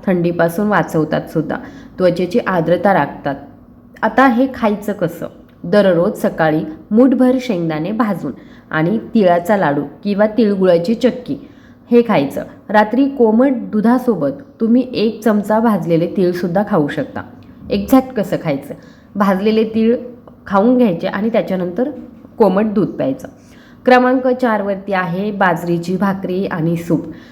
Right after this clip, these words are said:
सगळ्यांना माहीत आहे की बाजरीची भाकरी हिवाळ्यामध्ये खाणं खूप चांगलं असतं. हिवाळ्यात ऊर्जेचा खजिना असतो ते बाजरीची भाकरी आणि सूप. बाजरी हे एक पारंपरिक धान्य आहे, ते खूप जणांना आवडतही नाही, थोडंसं कडसर लागतं म्हणून,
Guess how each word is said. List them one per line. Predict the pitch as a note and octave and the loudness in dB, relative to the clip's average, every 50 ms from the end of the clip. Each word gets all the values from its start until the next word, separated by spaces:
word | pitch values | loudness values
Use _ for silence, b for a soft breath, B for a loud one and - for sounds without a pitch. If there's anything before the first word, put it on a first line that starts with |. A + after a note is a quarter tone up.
| B B - | B B -2
सगळ्यांना | G#3 F3 D#3+ F3+ F#3 F#3+ A3+ B3+ | 0 2 4 4 4 4 4 2
माहीत | B3 A3 G#3 G#3 G3+ G3+ | 2 2 2 0 0 0
आहे | G3+ F#3 F#3 G#3 A3+ | -2 -2 -2 -4 -2
की | - C4+ | -2 -2
बाजरीची | A#3 G3 F3+ E3 D#3+ D#3 - E3 F3+ F3+ - B3 | 0 0 0 0 0 -2 -2 -4 -4 -4 -2 -2
भाकरी | A3 A#3 G#3+ - - G3+ G#3 | 0 0 0 0 -2 -2 -2
हिवाळ्यामध्ये | G#3+ G3+ G#3 G3+ F3 E3+ F3 F#3+ G3 G#3 G#3 G#3 A3 G#3+ | -2 0 0 0 2 2 2 2 0 0 -2 -2 -4 -4
खाणं | G3+ G3 G3+ G#3+ G3 - | -4 -2 -2 -2 -4 -4
खूप | A3+ A3+ - - | -6 -8 -4 -2
चांगलं | A3 F3+ E3+ D#3+ D3+ D3 | -2 -2 0 0 -2 -2
असतं. | C3+ D#3 - - - - - - B B B B B B B B B - - | -2 -4 -6 -8 -12 -12 -12 -12 B B B B B B B B B 0 2
हिवाळ्यात | A#3 A3+ A#3 A#3 A#3+ A#3 B3 A#3+ - A#3 | 2 4 4 4 4 2 0 -2 -2 -2
ऊर्जेचा | G#3+ G3 F#3+ G3 G3 G3 G#3 G3+ G#3 G#3 | -2 -2 -2 -4 -4 -2 -4 -4 -4 -2
खजिना | - G3+ F#3 G#3 A#3 A3+ G#3+ | -2 -2 -2 -2 -2 -2 -2
असतो | F#3 E3+ E3 - - E3 D#3+ F#3 | -2 -2 -4 -4 -2 0 0 0
ते | E3+ - F#3+ F#3+ | -2 -2 -2 0
बाजरीची | F#3+ F#3+ E3 D#3 D#3+ E3+ F3+ F#3+ F#3+ - A#3+ | 2 2 2 2 2 0 -2 -2 0 0 0
भाकरी | G#3+ A3 G3+ - - F3+ F#3 F#3+ | 2 2 0 -2 -2 -4 -6 -4
आणि | - G3 E3+ E3+ E3+ | -4 -2 -2 -2 -2
सूप. | E3+ - C#3 - - B B B B B B - | -2 -4 -8 -10 -10 B B B B B B -2
बाजरी | G3+ G#3 G3+ G3 F#3+ G3 G3+ G3 | 2 4 4 4 2 0 -4 -4
हे | E3+ D3+ D3+ E3 G#3 G#3+ | -4 -4 -2 0 2 2
एक | A3+ A3 - - | 2 2 0 0
पारंपरिक | G#3 F3+ E3+ F3+ G3 - - F3+ G3 F#3+ | 0 0 0 0 0 0 0 0 -2 -2
धान्य | - F#3 F3 D#3+ D3+ D3+ | -4 -2 0 0 0 0
आहे, | D3 C#3+ D3 - - - - - - - - - - - A#3+ | 0 -2 -4 -6 -10 -14 -20 -20 -20 -20 -20 -20 -4 -2 0
ते | C4+ C4 - - | 0 0 0 2
खूप | B3+ A#3 G#3+ | 2 2 4
जणांना | G#3 B3 A#3 A#3+ A#3 A#3+ B3+ | 4 4 4 4 4 2 2
आवडतही | - F#3+ E3+ F3 F3+ F3+ G3 F#3+ A3 A3 A3 A#3 | 2 2 0 0 0 -2 -2 -2 -2 -2 0 0
नाही, | A3+ G#3+ A3 A3 - | 0 -2 -2 -2 -4
थोडंसं | G#3 F#3+ F#3+ G3+ G3 A#3+ A#3 | -2 -2 -2 -2 -4 -6 -4
कडसर | - A3 F#3 E3+ E3 - F#3 F3 | 0 0 0 0 0 -2 -2 0
लागतं | E3+ D3+ - - - F#3 | 0 0 -2 -2 -4 -2
म्हणून, | E3 E3 D3 C#3 | 0 0 0 0